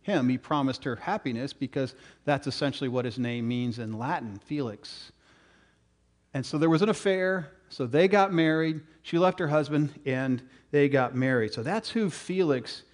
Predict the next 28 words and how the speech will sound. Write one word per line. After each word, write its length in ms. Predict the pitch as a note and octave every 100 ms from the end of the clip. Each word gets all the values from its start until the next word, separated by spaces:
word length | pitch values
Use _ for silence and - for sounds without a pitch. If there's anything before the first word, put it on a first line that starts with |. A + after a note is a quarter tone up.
| _ _ -
is. 540 | D3 C3+ G#2+ G2 - - _ _ -
Not 500 | C3 D#3 F#3+ A3+ -
a 80 | E3+
great 380 | D3 D3+ E3 E3
character, 500 | - E3+ F#3+ - E3+
not 220 | D3+ F#3+
a 60 | G3
man 320 | F#3 A3+ A3+
of 160 | D3 -
character, 460 | C3 G#2+ - -
someone 540 | - - F3 F3 D#3+ C#3+
who 200 | D3+ D3+
was, 460 | C#3+ C#3 C3+ - - - - -
uh, 60 |
not 300 | B2+ C#3+ A#3+
a 40 | F#3
good 220 | F#3 E3+
leader, 480 | E3+ F#3 G#3 G#3+ D#3+ - _ -
corrupt, 680 | - C#3 C#3+ F#3 - - - _ _ _ _ -
and, 340 | C#3+ C#3 C3+ C3
uh, 100 | C3
also 340 | D3+ - D3
had 180 | C3 C#3
a 60 |
problem 760 | C3 - D#3+ D#3+ D3+ C#3+ B2+ B2 - _ -
with 400 | C3 C#3 C#3+ - -
being 240 | D3+ C#3+
faithful. 580 | A#2 - B2 - G#2+ F#2+